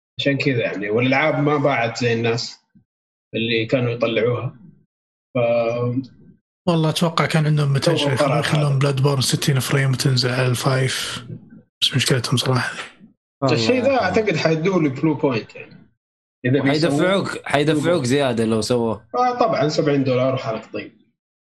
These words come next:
Speaker 2: والله صدقني
Speaker 3: لا، لا،
Speaker 2: الناس
Speaker 3: ما حيكون
Speaker 2: يحترونها والله.
Speaker 3: سبعين. والله ما أتوقع سبعين. لكن
Speaker 1: والله
Speaker 3: أربعين
Speaker 1: يسووها.
Speaker 3: وفوق.
Speaker 1: والله
Speaker 3: أربعين
Speaker 1: يسووها
Speaker 3: وفوق.
Speaker 1: سبعين، أنا متأكد يسووها.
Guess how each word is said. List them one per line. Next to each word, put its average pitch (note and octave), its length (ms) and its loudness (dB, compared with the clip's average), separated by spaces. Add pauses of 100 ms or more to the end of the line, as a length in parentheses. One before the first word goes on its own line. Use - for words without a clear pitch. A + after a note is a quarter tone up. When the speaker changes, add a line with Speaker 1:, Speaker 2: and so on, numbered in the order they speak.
(100)
Speaker 2:
والله E3+ 140 2
صدقني D#3 280 2
Speaker 3:
لا، C#3+ 100 2
لا، E3 60 2
Speaker 2:
الناس D#3+ 140 2
Speaker 3:
ما F#3+ 60 0
حيكون D#3+ 120 -2
Speaker 2:
يحترونها C#3 380 2
والله. A#2+ 140 2
Speaker 3:
سبعين. B2 220 -2 (720)
والله D3 260 2
ما C#3+ 120 2
أتوقع A2+ 320 -2
سبعين. A#2 500 -2 (720)
لكن D3 100 2
Speaker 1:
والله C#3+ 220 2
Speaker 3:
أربعين C#3 340 2
Speaker 1:
يسووها. C3+ 40 2
Speaker 3:
وفوق. A2+ 180 0 (680)
Speaker 1:
والله A2 140 4
Speaker 3:
أربعين B2 160 2
Speaker 1:
يسووها G#2+ 340 0
Speaker 3:
وفوق. - 100 -2
Speaker 1:
سبعين، C#3+ 580 0
أنا B2 160 0
متأكد A2+ 460 -4
يسووها. F#2+ 420 -8